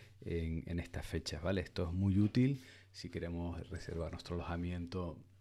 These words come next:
o bien para un familiar o para un amigo o nosotros mismos queremos disfrutarlo, podemos bloquear fechas o incluso si tenemos nuestro anuncio en,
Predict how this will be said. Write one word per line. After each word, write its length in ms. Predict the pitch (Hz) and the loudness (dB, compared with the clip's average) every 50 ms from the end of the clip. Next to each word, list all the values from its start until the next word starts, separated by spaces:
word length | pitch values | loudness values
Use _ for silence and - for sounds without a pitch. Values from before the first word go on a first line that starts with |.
| - - - - - - - - - - - - - - - | -20 -20 -20 -20 -20 -20 -20 -20 -20 -20 -20 -18 -10 -6 -2
o 60 | 95 | -2
bien 140 | 90 87 85 | -2 -2 -2
para 140 | 87 90 90 | -6 -8 -8
un 60 | 87 | -8
familiar 440 | - - 92 87 87 87 87 90 90 | -6 -6 -6 -4 -4 -2 -2 -2 -4
o 60 | 85 | -4
para 160 | - - - 87 | -6 -6 -8 -6
un 80 | 85 85 | -6 -6
amigo 440 | 87 90 90 90 87 90 90 87 | -4 -2 -2 0 0 0 -2 -2
o 80 | 92 92 | -4 -4
nosotros 340 | 87 90 - 90 87 85 78 | -6 -6 -6 -4 -4 -4 -4
mismos 300 | 85 90 87 85 85 85 | -4 -4 -2 -2 -4 -2
queremos 380 | - - 82 85 87 82 78 | -2 -2 -2 0 -2 -2 -2
disfrutarlo, 600 | 95 90 - 92 87 - 90 90 107 78 64 76 - - - - - - - - | -2 -2 -2 -2 -2 -2 -2 -2 -2 -2 -4 -4 -6 -10 -18 -18 -18 -20 -10 -2
podemos 320 | - 85 82 82 87 - | 2 2 2 2 2 0
bloquear 420 | - 87 82 82 85 80 82 85 - | 0 0 0 0 -2 -2 -2 -4 -6
fechas 540 | - - 85 95 92 - - - 127 120 101 - | -4 -2 -2 -2 0 2 2 4 4 4 2 0
o 120 | - 85 | -2 -2
incluso 380 | 82 - - 85 82 - - 85 | -2 -2 -2 -4 -2 -2 -2 -2
si 140 | - - 80 | -2 -4 -4
tenemos 440 | - 80 82 85 85 85 82 - | -4 -4 -2 0 0 0 -2 -2
nuestro 280 | - 85 - - - 82 | -4 -6 -6 -4 -4 -2
anuncio 520 | 80 82 85 82 - - - 87 82 80 - - - - - - - - - - - - - | 0 0 0 0 -2 0 0 0 0 -2 -4 -10 -18 -20 -20 -20 -20 -20 -20 -20 -20 -20 -10
en, 800 | - 87 87 90 85 82 82 80 80 80 80 80 78 - - 98 | -6 -2 0 0 0 0 0 -2 -2 -4 -4 -6 -6 -8 -8 -8